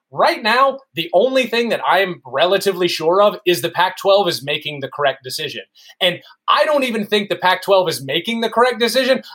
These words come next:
I think they're being forced to make the correct decision because the state of California and Oregon and Washington would absolutely not let them play football. They're not gonna be able to lobby those governments, and you're not going to play a, a season with six teams. And so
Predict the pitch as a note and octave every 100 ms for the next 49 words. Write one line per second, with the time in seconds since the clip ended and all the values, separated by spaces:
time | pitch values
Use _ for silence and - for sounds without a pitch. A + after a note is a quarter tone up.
0 | - C#4 D4+ C#4+ A3 G#3 G#3+ F#3+ - -
1 | G#3+ A#3 A3 - F3 D3+ D3 C#3 C3 D#3
2 | C#3+ D#3 D3+ E3 F3+ F3 - - F3+ F#3+
3 | F3 E3+ G#3 G#3+ G#3 F#3+ F#3+ F#3 F#3 F#3
4 | F#3 F3 D#3+ E3 F3+ F3 E3+ D3+ C3 E3+
5 | E3 G3+ G#3 G3+ - _ E3+ - E3+ G3
6 | F#3 G3 F#3+ F#3+ F3 D#3 E3 E3+ D#3 E3
7 | D3 D#3+ D3+ D#3 D#3+ - E3 F#3+ G3 F#3+
8 | - - E3 F3+ F#3+ G3 F3+ F#3 F#3 F3
9 | C#3 C#3 E3 E3+ E3+ E3 C#3 D3+ D#3 F3+
10 | F#3+ F#3+ - - _ F#3 F#3+ F#3+ E3 D#3
11 | E3 E3+ E3+ E3 E3 D#3+ D#3+ D#3 D#3 -
12 | D3+ C#3+ - F3+ D3+ D#3+ C3 - - D3+
13 | - - E3+ B2 - - - E3 E3+ D#3+